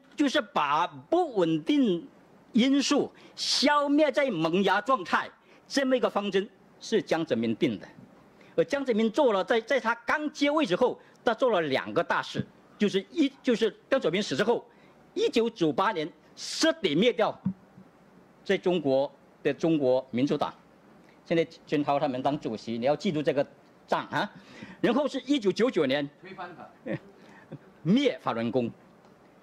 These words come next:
Speaker 1: 所以他这个是一个，一个，一个非常明确的打冷战的一个，一个，一个状态。到胡锦涛时期，胡锦涛是用这个工程师，很好的一个工，工程师，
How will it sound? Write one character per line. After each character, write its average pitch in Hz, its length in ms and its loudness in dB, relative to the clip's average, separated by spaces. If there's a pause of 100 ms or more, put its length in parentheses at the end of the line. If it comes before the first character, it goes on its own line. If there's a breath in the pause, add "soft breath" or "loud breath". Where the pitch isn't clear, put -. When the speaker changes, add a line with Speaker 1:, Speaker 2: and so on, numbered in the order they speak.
(160)
Speaker 1:
所 165 160 -2
以 - 20 -2
他 247 240 0
这 277 120 -2
个 220 120 2
是 233 140 -6
一 202 80 0
个， 185 180 4
一 196 140 0
个， 151 340 0
一 196 140 0
个 139 260 0 (340 loud breath)
非 214 140 0
常 165 160 4
明 170 220 4
确 202 220 2
的 127 120 -10 (400)
打 160 140 2
冷 135 180 -4
战 170 200 -2
的 120 120 0
一 170 140 0
个， 139 140 2
一 180 100 0
个， 147 60 4
一 160 160 2
个 156 100 2
状 151 180 0
态。 107 300 -4 (460 loud breath)
到 285 160 4
胡 294 160 -2
锦 254 140 2
涛 320 260 2
时 - 260 -4
期， 165 380 0 (880)
胡 - 160 2
锦 269 200 -2
涛 226 280 -2
是 254 140 -6
用 247 160 2
这 220 80 -2
个 208 100 2
工 240 220 0
程 190 180 0
师， 214 200 0
很 247 200 -2
好 113 200 -2
的 143 80 0
一 185 40 2
个 156 60 -6
工， 180 140 -2
工 190 160 -2
程 151 180 0
师， 190 260 -2